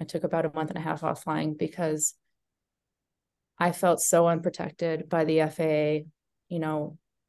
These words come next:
'cause these guys are out here potentially hiding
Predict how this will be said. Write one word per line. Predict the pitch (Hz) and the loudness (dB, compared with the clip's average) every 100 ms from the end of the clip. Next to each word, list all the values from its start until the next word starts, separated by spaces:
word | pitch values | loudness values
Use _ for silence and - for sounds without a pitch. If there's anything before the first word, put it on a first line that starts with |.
| _ | _
'cause | - 170 | -4 0
these | 175 165 | 0 0
guys | 170 165 165 | 0 0 0
are | 170 165 160 _ | 0 -2 -4 _
out | 180 165 | 0 0
here | 180 170 165 - - _ - _ _ _ _ | 2 2 2 -2 -12 _ -20 _ _ _ _
potentially | - 196 190 - 190 | -2 4 4 4 2
hiding | 185 190 202 185 180 | 4 2 4 2 0